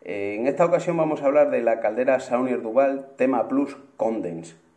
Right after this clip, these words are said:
¿De qué código de avería? Vamos a hablar del cuatro.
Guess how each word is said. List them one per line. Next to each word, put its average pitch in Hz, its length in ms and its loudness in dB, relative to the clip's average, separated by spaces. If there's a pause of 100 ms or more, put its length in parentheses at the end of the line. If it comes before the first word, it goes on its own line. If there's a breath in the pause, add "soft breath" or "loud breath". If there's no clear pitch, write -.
(400 soft breath)
¿De 120 120 -2
qué 170 120 -2
código 170 320 4
de 156 100 8
avería? 147 440 2 (480)
Vamos 127 260 -4
a 127 40 -2
hablar 143 380 0
del 90 280 -6
cuatro. 101 640 -2